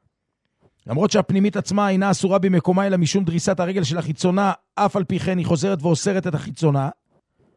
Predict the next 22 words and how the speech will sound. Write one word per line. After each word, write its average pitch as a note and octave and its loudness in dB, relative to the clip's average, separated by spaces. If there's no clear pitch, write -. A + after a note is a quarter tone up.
ועוד F#3+ 4
שאין G#3 0
עירובה A3 4
אצלה. A3+ 2
אבל D3+ 6
אם C4+ 4
נתנו B3 4
את A#3 2
עירובן G#3 4
בפנימית G3+ 4
ושכח F#3+ 0
אחד F3+ 0
מן G#3 2
החיצונה F#3+ 2
ולא F#3 4
עירב, D#3 2
בזה D#3+ 0
ודאי A3 2
מודה G#3+ 2
שמואל A#3+ 2
שהפנימית G3+ 2
מותרת, G#3+ 0